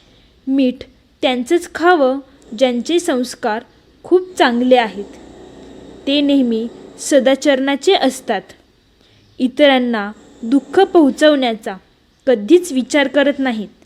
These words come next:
इतरांचं वाईट व्हावं, इतरांबद्दल द्वेष करत नाहीत. दुसऱ्यांचे वाईट होईल असे कधीच कोणते काम करत नाहीत. तर ते नेहमी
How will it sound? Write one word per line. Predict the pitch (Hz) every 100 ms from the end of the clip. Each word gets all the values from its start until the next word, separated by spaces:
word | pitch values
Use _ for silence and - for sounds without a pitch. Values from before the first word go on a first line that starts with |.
| _ _ _ _ _ _ _
इतरांचं | 247 - 285 262 247 233 226 233 - -
वाईट | 240 226 262 269
व्हावं, | 262 214 190 190 - - - -
इतरांबद्दल | 247 - 254 311 294 240 208 262 320
द्वेष | 226 254 294 - -
करत | 254 247 254
नाहीत. | 269 247 214 - _ _ _ _ _ _ _ _
दुसऱ्यांचे | 220 247 - 262 269 262 247 208 - _ _
वाईट | 233 240 247 285 262
होईल | 226 202 208 _ _ _
असे | 226 - 311 339
कधीच | 294 233 208 330 -
कोणते | - 247 240 330
काम | 349 - 233 240
करत | 254 277 262 269
नाहीत. | 262 202 190 - _ _ _ _ _ _ _ -
तर | 220 220 220 _ _ _
ते | 381
नेहमी | 349 294 247 220